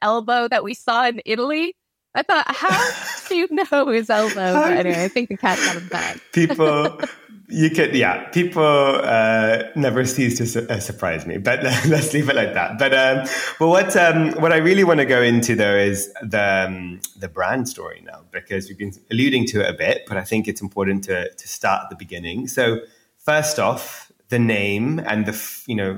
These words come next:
Speaker 2: the inspiration behind it. How did it come around?
Speaker 1: Well, like so many of us,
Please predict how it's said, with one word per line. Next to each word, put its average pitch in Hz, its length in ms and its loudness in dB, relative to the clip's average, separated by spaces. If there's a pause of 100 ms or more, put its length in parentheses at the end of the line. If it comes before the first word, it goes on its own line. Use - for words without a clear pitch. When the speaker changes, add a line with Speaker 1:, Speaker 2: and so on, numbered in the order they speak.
Speaker 2:
the - 120 -10
inspiration 110 680 -2
behind 98 460 -4
it. 82 180 -8
How - 220 -12
did 127 100 -8
it - 120 -16
come 95 160 -10
around? 131 460 -10
Speaker 1:
Well, 233 300 2
like 247 200 -4
so 269 320 -2
many 196 580 0
of 185 160 -2
us, 175 480 0